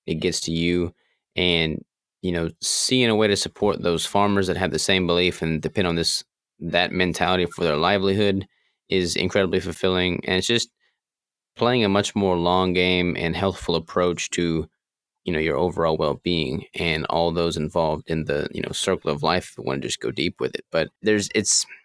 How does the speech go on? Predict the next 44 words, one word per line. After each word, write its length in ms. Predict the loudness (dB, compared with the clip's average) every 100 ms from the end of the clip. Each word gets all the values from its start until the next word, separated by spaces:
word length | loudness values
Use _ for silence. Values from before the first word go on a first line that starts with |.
| _
it's 200 | -4 -2
sad 280 | 2 2 4
to 80 | 2
see 240 | 2 2
so 240 | 2 2 4
much 260 | 2 0
processing 680 | -2 2 2 2 0 2 0
taking 320 | 2 0 0
place, 400 | 0 2 2 0 0
and 120 | 0
it's 120 | 2
kinda 180 | 0 2
like 160 | 2 2
a 40 |
dilemma 420 | 0 2 2 2 2
that 140 | 0
you're 140 | 2
in 160 | 0 0
because, 440 | 0 2 2 0 -8 _ _ _
you 140 | -2 0
know, 40 |
somebody 360 | 2 2 4 4
that's 220 | 2 0
just 260 | -2 -2
addicted 500 | -2 0 0 0 -2
to 60 | -2
sugars, 540 | 0 0 2 0 -2 0
they 100 | 2
might 240 | 2 0 -2
not 280 | -2 -2 0
find 240 | 0 2
your 100 | 0
product 460 | -2 0 0 0 -2
sweet 300 | -4 0 0
enough 460 | 2 2 0 -4 -12
and 320 | -2 0 2
not 140 | 2 0
appealing 440 | -2 -2 0 2
there, 260 | 2 2 2
but 200 | 0 -4 _ _ _
you're 140 | -2
kinda 260 | 0 2 0
playing 420 | -2 -2 0 0
the, 200 | 0 -2